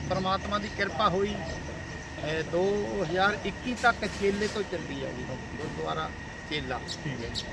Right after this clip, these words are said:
Speaker 1: ਉਸ ਤੋਂ ਬਾਅਦ ਇੱਕੀ ਚ ਸ਼ਿਫਟ ਕੀਤਾ ਗਿਆ ਹੈ, ਅਹ, ਗੁਰੂ ਕੀ ਰਸੋਈ ਨਵਾਂ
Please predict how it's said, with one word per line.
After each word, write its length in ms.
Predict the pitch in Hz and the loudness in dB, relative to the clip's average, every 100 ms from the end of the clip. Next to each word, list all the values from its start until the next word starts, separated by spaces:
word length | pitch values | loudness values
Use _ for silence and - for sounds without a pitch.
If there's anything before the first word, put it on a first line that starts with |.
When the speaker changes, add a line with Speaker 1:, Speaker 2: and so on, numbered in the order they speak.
| - - - - 165 | -8 -6 -6 -4 -4
Speaker 1:
ਉਸ 100 | 165 | -2
ਤੋਂ 80 | 226 | 6
ਬਾਅਦ 180 | 240 240 | 6 6
ਇੱਕੀ 220 | 185 254 | -2 -2
ਚ 100 | 226 | -2
ਸ਼ਿਫਟ 340 | 196 226 190 | 0 0 0
ਕੀਤਾ 380 | - 190 - 180 | -4 -4 4 4
ਗਿਆ 220 | 170 165 | 4 0
ਹੈ, 100 | 165 | 0
ਅਹ, 800 | 170 143 - - 139 139 139 156 | -4 -8 -8 -2 -2 -2 -4 -4
ਗੁਰੂ 180 | 165 190 | -2 -2
ਕੀ 160 | 190 185 | 0 0
ਰਸੋਈ 300 | - 170 156 | 0 -2 -2
ਨਵਾਂ 280 | 147 151 | -4 -4